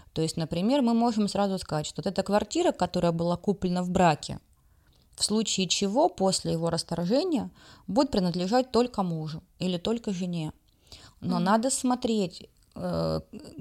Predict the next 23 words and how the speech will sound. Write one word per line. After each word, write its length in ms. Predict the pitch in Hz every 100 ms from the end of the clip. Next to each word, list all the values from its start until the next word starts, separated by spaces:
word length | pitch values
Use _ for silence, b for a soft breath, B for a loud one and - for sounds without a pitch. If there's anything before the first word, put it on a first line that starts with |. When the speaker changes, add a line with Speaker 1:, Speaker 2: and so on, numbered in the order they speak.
| -
Speaker 1:
каждый 320 | 202 180 165
раз, 240 | 185 226 196
исходя 400 | - 160 156 196
из 100 | -
конкретной 500 | 165 156 190 190 175
ситуации, 640 | - 175 185 175 170 160
выгодно 540 | 151 180 254 285 226 190
это 240 | 170 165
делать 420 | 160 156 147 139
или 100 | 170
невыгодно 600 | 202 220 233 208 175 160
это 220 | 156 -
делать. 420 | 151 151 147 131 -
Очень 340 | - 190 - 185
много 360 | 190 196 165 160
я 80 | 147
встречаю 520 | - 160 - 175 165
контрактов, 640 | 156 156 - 226 - 165 - B B B B
где 600 | - 165 165 170 202 196 -
есть 300 | 170 202 202
распределение 920 | 170 - 165 165 180 226 240 185 165 -
общими 380 | 180 196 - 190
фразами. 600 | - 190 151 147 131 143